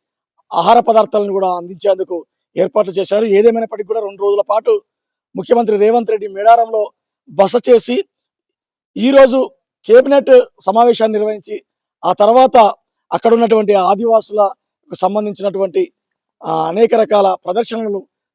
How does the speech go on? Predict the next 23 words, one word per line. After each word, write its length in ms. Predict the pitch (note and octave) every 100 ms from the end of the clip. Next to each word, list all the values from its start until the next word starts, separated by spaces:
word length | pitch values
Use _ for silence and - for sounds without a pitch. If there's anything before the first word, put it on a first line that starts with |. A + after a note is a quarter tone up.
| _
తిలకించనున్నారు. 760 | G3 G#3+ G#3+ B3 A3 G#3+ G3+ - _
సాంస్కృతిక 760 | - F3+ G#3 A3+ G#3 G#3 F#3+ B3 _ _ -
కార్యక్రమాలను 680 | F#3 G#3+ A3 G#3+ G#3+ G3+ F#3+
తిలకించనున్నారు. 760 | G3 G3 G3+ G#3 G3 F#3 G3 - _ _ _ _ -
ఆ, 100 | F#3+ - _ _ _
రేపు 520 | E3+ A3 C4+ C#4+ C4 - _ _ _ _ F#3+
ఉదయం 400 | G#3 C4+ G3 - _ _ _ _
ఏదైతే 320 | F3 A3+ A#3 A#3
రెండు 160 | G#3
వందల 180 | G#3+ G#3+
యాభై 280 | G3+ G3+ G3+
మూడు 200 | G3 F#3+
కోట్లతోటి 640 | G#3 A3 G#3+ G#3 G3+ F#3 - _ _ -
నిధులను 520 | G3+ A3+ C#4 C4+ A#3+ - _ _
మంజూరు 320 | F3+ G3 A3 B3+
చేసి 320 | A#3+ G#3+ A3
మేడా-, 420 | G#3 A3 A3 G#3+ -
మేడారం 340 | F#3+ G#3+ A3+ A3
యొక్క 200 | G#3 G3+
అభివృద్ధికి, 680 | E3+ F3+ B3 A#3+ G#3+ A3 - _ _ _ _ _ _
తెలంగాణ 340 | G3+ B3 C4 B3
రాష్ట్ర 280 | A3 G#3+ G#3
ప్రభుత్వం 440 | G#3+ G3 G#3